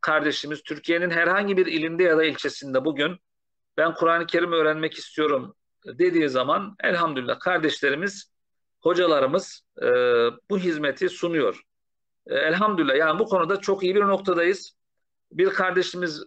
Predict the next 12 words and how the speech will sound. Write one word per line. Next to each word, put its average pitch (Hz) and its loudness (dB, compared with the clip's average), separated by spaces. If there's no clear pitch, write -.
e, 135 -2
bu 185 -4
hizmete 170 -4
ulaşmak 170 -2
istediğinde 147 -2
hiçbir 175 -2
engel 143 0
yok. 190 0
E, 147 2
"Ne 185 2
yapmak 208 0
istiyorum?" 151 -2